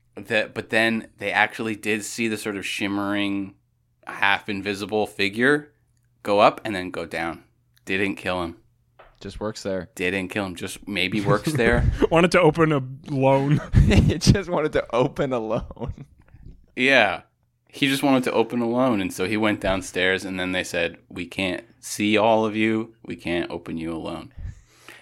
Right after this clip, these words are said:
Speaker 1: And he left. But you know what they did see?
Speaker 3: What?
Speaker 1: And I have to tell you this.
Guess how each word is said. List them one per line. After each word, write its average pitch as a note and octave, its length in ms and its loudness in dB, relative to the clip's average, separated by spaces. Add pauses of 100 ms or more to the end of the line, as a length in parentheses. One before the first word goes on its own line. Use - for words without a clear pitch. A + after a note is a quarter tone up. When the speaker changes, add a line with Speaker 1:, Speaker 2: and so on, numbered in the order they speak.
(100)
Speaker 1:
And G2 160 -6
he A2 120 0
left. C#3 400 -2 (920)
But F#2+ 120 -2
you F#2+ 100 0
know F#2+ 80 0
what F2+ 140 -6
they F2+ 100 -2
did F2 220 -2
see? A#2+ 320 -2 (880)
Speaker 3:
What? A2+ 260 -2 (500)
Speaker 1:
And G#2+ 140 -2
I G2+ 80 4
have F#2+ 200 2
to F#2+ 100 -8
tell F2+ 240 -2
you E2+ 120 -8
this. D#2+ 340 -16